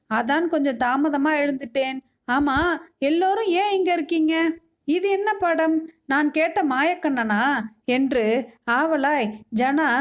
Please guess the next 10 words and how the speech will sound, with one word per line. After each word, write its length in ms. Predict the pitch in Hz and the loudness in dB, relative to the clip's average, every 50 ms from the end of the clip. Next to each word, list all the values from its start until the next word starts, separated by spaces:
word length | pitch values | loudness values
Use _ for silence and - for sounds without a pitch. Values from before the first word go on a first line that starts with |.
| 294 - - - | -2 -4 -8 -6
மைதிலியின் 600 | - 247 294 359 370 392 403 370 381 349 311 285 | -2 0 0 0 0 0 0 0 0 0 0 0
கையிலிருந்து 640 | - 269 254 269 285 320 302 302 285 277 277 277 311 277 | 0 -2 0 0 0 0 2 0 0 0 0 0 0 0
வாங்கி 460 | 254 240 247 254 262 240 302 302 277 233 214 214 - _ _ _ _ | 0 0 -2 -2 -2 -2 0 0 0 0 -2 -4 -8 _ _ _ _
பிரித்து 360 | - 285 294 302 302 311 311 | -2 -2 -2 0 -2 -4 -4
பார்த்தார். 640 | - 269 254 254 254 254 247 262 254 254 247 370 370 370 - _ _ _ | -2 0 0 0 -2 -2 -2 0 2 2 0 0 -2 -6 -12 _ _ _
ஓவியத்தில் 800 | 240 262 320 359 403 392 392 359 269 220 226 - 269 220 208 220 254 - - - - _ - | -2 0 0 2 2 2 0 0 0 -2 -2 -2 0 0 0 0 -2 -4 -8 -14 -14 _ -2
மாயக்கண்ணன் 760 | 233 262 294 330 359 349 339 - 254 240 240 262 294 285 247 208 214 - - _ _ 233 | 0 0 2 2 0 0 -2 -2 -2 -2 0 0 0 0 -2 -4 -6 -10 -14 _ _ -2
ராதாவுடன் 680 | 247 277 294 330 330 392 359 320 269 233 233 285 311 302 | 0 0 0 0 0 0 0 0 0 0 0 0 0 0
திருமண 380 | - 285 294 285 302 294 285 | 0 0 0 2 0 0 -2
கோலத்தில். 600 | 285 - 269 247 254 254 240 240 - 247 240 247 | -2 -2 0 0 0 -2 -4 -4 -4 -2 -2 -2